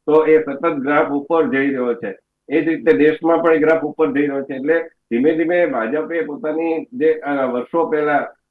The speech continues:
એક છાપ હતી કે સવર્ણોનો જ પક્ષ છે,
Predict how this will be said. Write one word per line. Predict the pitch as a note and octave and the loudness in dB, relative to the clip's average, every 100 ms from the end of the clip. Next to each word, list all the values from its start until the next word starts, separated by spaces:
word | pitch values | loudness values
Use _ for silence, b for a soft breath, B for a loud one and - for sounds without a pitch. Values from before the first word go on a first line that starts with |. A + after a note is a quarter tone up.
| - | -10
એક | D3 | -10
છાપ | - B2+ D3 D3+ | -6 0 0 0
હતી | D3 D#3 D3 | -6 -6 -6
કે | |
સવર્ણોનો | D3 C3 C#3+ D3+ D#3+ E3 E3+ | -6 -4 2 4 6 6 4
જ | |
પક્ષ | D#3 D3 D3+ - _ C#3+ | 2 -6 -8 -10 _ -4
છે, | B2 | -4